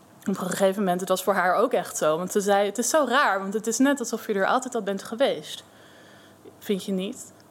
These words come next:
En dat was zo. Voor mij was het ook echt zo. Alsof ik, binnen één dag voelde het gewoon alsof ik daar om de hoek was opgegroeid en elke zondag was komen eten. Ehm,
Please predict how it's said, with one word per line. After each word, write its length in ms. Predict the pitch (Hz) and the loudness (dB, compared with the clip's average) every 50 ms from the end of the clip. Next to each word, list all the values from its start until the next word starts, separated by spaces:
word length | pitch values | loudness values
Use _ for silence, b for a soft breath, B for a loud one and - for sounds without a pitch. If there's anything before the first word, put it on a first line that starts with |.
| - - - - - - - - | -20 -20 -20 -20 -20 -20 -8 -2
En 80 | 254 | -2
dat 120 | 254 247 240 | -2 2 2
was 260 | 254 277 320 - - | 2 2 2 0 -2
zo. 300 | 220 175 156 175 - 180 - - - - - | -2 -2 -2 -4 -6 -10 -14 -20 -20 -20 -20
Voor 120 | - - 220 | -8 -4 -2
mij 140 | 233 247 277 | 0 0 0
was 120 | 269 262 | -2 -4
het 140 | - - 247 | -4 -2 -2
ook 100 | 254 254 | -2 0
echt 280 | - 180 175 - - | -2 -4 -4 -4 -8
zo. 180 | - 165 160 156 | -4 -2 0 0
Alsof 340 | 175 180 180 - 240 240 - | 0 0 0 0 -2 0 0
ik, 360 | 240 233 240 - 226 190 185 | 0 0 -2 -10 -12 -8 -2
binnen 220 | 208 233 247 - | 2 2 2 2
één 220 | - 226 247 269 262 | 2 2 4 4 6
dag 260 | 240 226 233 233 - | 4 4 2 0 -4
voelde 280 | - 254 262 277 269 262 | -4 0 2 4 4 4
het 120 | 247 254 | 4 0
gewoon 360 | - - 220 220 220 226 220 | 0 0 2 2 2 2 2
alsof 280 | 180 190 - 220 208 - | 0 -2 -4 -6 -6 -6
ik 140 | 233 - - | -6 -2 0
daar 360 | 202 190 190 185 185 202 - B B B B B B B B B B | 2 2 4 2 0 -2 -4 B B B B B B B B B B
om 180 | 202 202 202 | -2 -2 2
de 60 | 202 208 | 2 4
hoek 220 | 202 208 202 202 | 4 2 2 2
was 200 | 196 196 190 - | 0 0 0 0
opgegroeid 640 | - - - - - 170 - - 180 165 170 175 - | -2 -4 -4 -4 -8 -8 -8 -8 -8 -6 -6 -6 -6
en 100 | 180 170 | -6 -4
elke 300 | 139 180 196 196 208 180 | -2 -4 -4 -4 -6 -8
zondag 440 | 160 190 196 202 185 180 180 - - | -6 -4 -4 -2 -2 -4 -4 -6 -8
was 180 | 190 185 - | -10 -8 -6
komen 340 | - - 180 175 185 185 - | -2 0 0 0 0 -4 -2
eten. 460 | - 262 277 247 202 - - 156 156 - - B B B B B B B B B B B B - - - - - - - - - - - - - - - - - - - | 0 0 0 0 -2 -4 -6 -8 -8 -8 -16 B B B B B B B B B B B B -20 -20 -20 -20 -20 -20 -20 -20 -20 -20 -20 -20 -20 -12 -12 -12 -10 -6 -2
Ehm, 380 | 208 214 214 208 214 214 220 | 0 0 2 2 0 0 -2